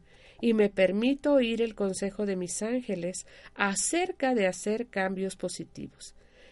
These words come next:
Les pido dirección en el paso que puedo tomar hoy para realizar el propósito de mi vida. Entiendo mis mensajes divinos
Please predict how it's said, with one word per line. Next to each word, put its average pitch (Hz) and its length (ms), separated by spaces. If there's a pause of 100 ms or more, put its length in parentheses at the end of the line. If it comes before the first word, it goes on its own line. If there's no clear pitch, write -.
Les 220 300
pido 269 300
dirección 240 840
en 202 160
el 196 140
paso 277 500
que 226 120
puedo 202 320
tomar 180 380
hoy 196 220 (380)
para 190 240
realizar 180 640
el 208 120
propósito 175 720
de 170 160
mi 160 160
vida. 147 280 (600)
Entiendo 240 680
mis 202 220
mensajes 185 520
divinos 196 580